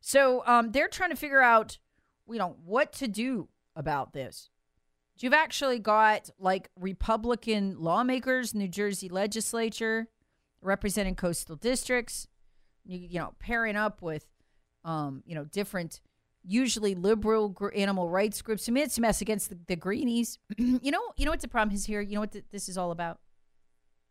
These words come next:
This is about jumping on a technology that doesn't work well enough to power our cars and our homes.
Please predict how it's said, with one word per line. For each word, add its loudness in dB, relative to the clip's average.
This -4
is -2
about 4
jumping 2
on -2
a -4
technology -6
that -12
doesn't 2
work 0
well 2
enough 0
to -6
power 2
our 2
cars 0
and -4
our -2
homes. -10